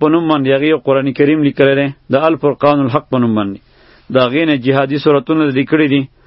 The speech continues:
د ستر او د پردې د زنانو چې کوم مسایل دي، هغه یې لرې کړي دي، د زنانو چې کوم حقوق دي، هغه یې لرې کړي دي، د جهاد او د قتال او د نظام چې کوم مسلې دي، هغه یې لرې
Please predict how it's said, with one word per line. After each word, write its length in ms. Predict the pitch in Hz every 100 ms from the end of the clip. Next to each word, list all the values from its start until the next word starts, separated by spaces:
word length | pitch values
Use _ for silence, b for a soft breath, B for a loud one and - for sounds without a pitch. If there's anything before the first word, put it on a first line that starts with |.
| b b -
د 20 | 127 -
ستر 260 | 175 156
او 100 | 143
د 100 | 135 139 113
پردې 280 | 131 135 160
د 40 | 147
زنانو 280 | 127 135 156
چې 120 | 160 127
کوم 120 | 147 135
مسایل 360 | 131 135 139 147
دي، 60 | 139
هغه 140 | 131 160
یې 160 | 151 143
لرې 160 | 139 123
کړي 160 | 151 143
دي، 100 | 143 - b b -
د 40 | 135
زنانو 320 | 143 143 151 175
چې 120 | 147 139
کوم 140 | 170 151
حقوق 380 | 135 156 165 139
دي، 100 | 147 143
هغه 180 | 131 147
یې 80 | 139 135
لرې 160 | 143 131
کړي 160 | 160 151 135
دي، 100 | 139 b b b b b b -
د 20 | 120
جهاد 280 | 123 139 160
او 80 | 147
د 60 | 123 -
قتال 260 | 123 143 143
او 80 | 120
د 80 |
نظام 360 | 117 120 123 165 135
چې 60 | 143
کوم 120 | 139 135
مسلې 300 | 127 139 151 139
دي، 100 | 135 - -
هغه 120 | 123
یې 140 | 139 127
لرې 140 | 123